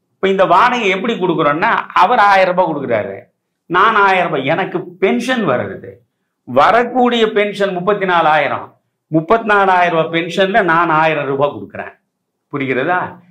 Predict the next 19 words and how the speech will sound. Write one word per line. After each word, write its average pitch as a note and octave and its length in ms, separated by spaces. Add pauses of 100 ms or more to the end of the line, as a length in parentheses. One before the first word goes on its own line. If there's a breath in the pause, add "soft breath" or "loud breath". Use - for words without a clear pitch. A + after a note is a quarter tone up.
(220 soft breath)
என்னுடைய A3+ 640
பென்ஷனுக்குள்ள G3+ 800
தான் G3 200
என்னுடைய D#3+ 360
வாழ்க்கை F3 420
நடக்கிறது. G#2 640 (460)
ஆனால் A3 400
நான் F#3 280
வந்து F#3+ 300 (480)
planning G3+ 320
கமிஷன்ல F3 380
இருந்த D#3 360
பொழுது C#3+ 360
எனக்கு D#3 360 (540 loud breath)
கீழ்ப்பாக்கத்துல D#3 680
tower B2+ 320
பிளாக்ல A#2+ 400
வீடு C3 220
ஒதுக்கப்பட்டது. G2 640